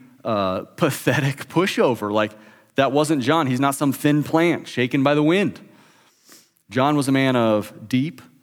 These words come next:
godly conviction who was willing to tell the truth,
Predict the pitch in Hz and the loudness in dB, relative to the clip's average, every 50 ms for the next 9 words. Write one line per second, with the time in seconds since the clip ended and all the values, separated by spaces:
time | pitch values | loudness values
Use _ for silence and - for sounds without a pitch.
0 | _ - - 120 110 107 117 117 127 139 139 139 - 165 151 131 131 127 - - | _ -6 -2 0 0 0 0 0 0 -2 -2 -2 -4 -4 -2 0 -2 -2 0 -2
1 | 156 170 190 - - - - _ _ _ _ _ _ _ _ - 131 131 127 113 | -2 -2 -2 -6 -12 -20 -20 _ _ _ _ _ _ _ _ -2 0 0 0 0
2 | 113 120 127 127 127 120 123 113 139 139 143 143 139 - - 170 214 160 - - | 0 0 0 2 2 0 0 0 0 0 0 0 -2 -2 -2 -2 -2 -2 -6 -12
3 | - | -18